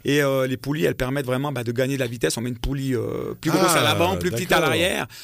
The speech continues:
Speaker 1: à la place d'aller à quatre, cinq kilomètres heure. On va pouvoir faire des pointes jusqu'à vingt, vingt-cinq. Les tondeuses les plus rapides, ça peut monter jusqu'à trente-cinq kilomètres heure. Sans suspension, ça je précise, c'est important parce
Speaker 2: Alors,
Speaker 1: qu'il n'y a
Speaker 2: ouais.
Speaker 1: aucun amortisseur.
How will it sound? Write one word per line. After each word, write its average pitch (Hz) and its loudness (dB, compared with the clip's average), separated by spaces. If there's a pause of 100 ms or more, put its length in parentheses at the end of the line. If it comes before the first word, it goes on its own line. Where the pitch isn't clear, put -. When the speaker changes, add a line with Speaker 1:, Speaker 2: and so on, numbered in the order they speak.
(140)
Speaker 1:
à - -2
la 147 2
place 165 -2
d'aller 151 0
à 135 -2
quatre, 151 -2
cinq 156 -2
kilomètres 147 0
heure. - 0
On - -6
va 123 -2
pouvoir 123 -6
faire 147 -2
des 143 -2
pointes 156 -2
jusqu'à - -4
vingt, 147 -2
vingt-cinq. 151 0
Les 120 -10
tondeuses 160 -2
les 170 0
plus 160 -2
rapides, 139 -2
ça - -2
peut 135 -2
monter 139 -4
jusqu'à 143 -4
trente-cinq 135 -6
kilomètres 135 -6
heure. - -2 (680)
Sans 208 4
suspension, 175 -2
ça 147 -4
je 127 -4
précise, 165 0
c'est - 2
important 180 -2
parce 120 0
Speaker 2:
Alors, 113 2
Speaker 1:
qu'il 123 4
n'y 143 6
a 139 2
Speaker 2:
ouais. 127 -2
Speaker 1:
aucun 185 2
amortisseur. 160 0